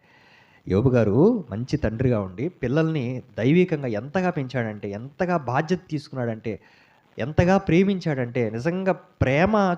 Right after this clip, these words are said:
చూపించిన తండ్రి అనే చెప్పాలి. టైంకి భోజనం పెట్టడం, మంచి ఆరోగ్యాన్ని ఇవ్వడం, ఆస్తులు సమకూర్చడం, బాగా చదివించడం, మంచి బట్టలు కొనిపించడం, ఇవి కాదు ప్రేమ అంటే. దేవుణ్ణి ఎరిగిన వాళ్ళు ఇవే కాదు.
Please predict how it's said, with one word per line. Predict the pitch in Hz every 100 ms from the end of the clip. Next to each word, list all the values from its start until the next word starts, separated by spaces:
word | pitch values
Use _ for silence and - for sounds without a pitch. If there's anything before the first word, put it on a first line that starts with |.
| -
చూపించిన | 190 190 196 190 180
తండ్రి | - 147 175 196
అనే | 196
చెప్పాలి. | 170 - 135 117 - - - -
టైంకి | 120 190 202
భోజనం | 160 170 185 180
పెట్టడం, | 175 175 175 180 - - - -
మంచి | 135 160 175
ఆరోగ్యాన్ని | 147 175 170 175 165
ఇవ్వడం, | 170 175 170 - - -
ఆస్తులు | 127 165 - 175
సమకూర్చడం, | 170 165 170 165 165 170 175 175 _ -
బాగా | - 131 165
చదివించడం, | 165 139 151 175 175 175 175 170 - -
మంచి | 127 151 180
బట్టలు | 170 170 156
కొనిపించడం, | 151 160 180 175 170 160 -
ఇవి | 165 233
కాదు | 226 220
ప్రేమ | 202 165 170
అంటే. | 165 110 87 _ _ _ _ _ _ _
దేవుణ్ణి | 101 139 202 226 214
ఎరిగిన | 208 202 202 196 190 - - _ _ 107
వాళ్ళు | 139 214 233 180 175 - _ _ _ _ _ _ -
ఇవే | 131 208
కాదు. | 233 202 190 110 90